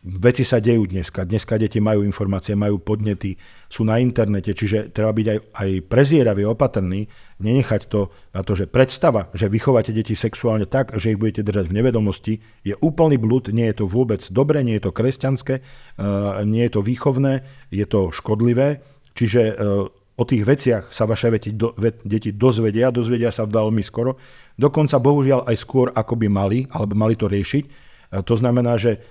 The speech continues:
že, eh, ak vy to zanedbáte, tak deti o tom vedieť budú, ale budú z toho vedieť zo zlého zdroja. Preto napríklad my sa nebránime, aby sa o týchto veciach hovorilo aj v škole, pretože tá situácia je posunutá, len hovoríme, že zas nenechá to na školu.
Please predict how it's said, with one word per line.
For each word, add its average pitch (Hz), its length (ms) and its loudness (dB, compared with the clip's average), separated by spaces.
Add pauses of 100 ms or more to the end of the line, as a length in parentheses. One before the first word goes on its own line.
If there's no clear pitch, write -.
(200)
že, 101 220 -2 (280)
eh, 104 220 -2
ak 113 240 -4
vy 123 160 2
to 107 80 0
zanedbáte, 117 480 0
tak 110 160 0
deti 113 160 0
o 113 100 2
tom 104 140 0
vedieť 98 240 -2
budú, 151 400 0
ale 98 160 -4
budú 98 160 -4
z - 80 -16
toho 104 100 2
vedieť 95 220 -2
zo 98 100 0
zlého 98 300 0
zdroja. 92 340 -2 (460)
Preto 123 240 2
napríklad 131 480 0
my 123 80 2
sa 110 160 -4
nebránime, 131 880 2
aby 104 240 -2
sa 104 160 -4
o 101 80 -4
týchto 110 240 -2
veciach 101 560 -2
hovorilo 101 340 0
aj 95 80 -4
v - 80 -14
škole, 156 260 4 (120)
pretože 104 400 -4
tá 104 160 -2
situácia 101 400 -4
je - 80 -8
posunutá, 107 480 -4 (400)
len 110 160 2
hovoríme, 113 720 0
že 92 320 -4
zas 98 320 -2
nenechá 139 480 2
to - 80 -4
na 110 160 0
školu. 82 240 -10